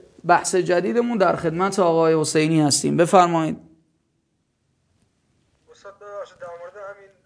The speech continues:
Speaker 2: بحث نذر یه مطلبی به ذهنم رسید که بعدش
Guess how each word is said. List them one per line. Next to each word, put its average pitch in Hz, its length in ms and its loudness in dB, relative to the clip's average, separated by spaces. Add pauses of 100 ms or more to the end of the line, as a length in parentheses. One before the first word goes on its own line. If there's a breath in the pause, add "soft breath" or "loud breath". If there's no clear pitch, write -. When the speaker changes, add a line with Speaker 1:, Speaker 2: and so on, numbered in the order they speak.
(120)
Speaker 2:
بحث 175 280 -18
نذر 180 760 -16 (340)
یه 185 80 -20 (160)
مطلبی 190 380 -18
به 208 160 -20
ذهنم 214 240 -18 (100)
رسید 202 300 -20
که 220 60 -20 (160)
بعدش 202 340 -16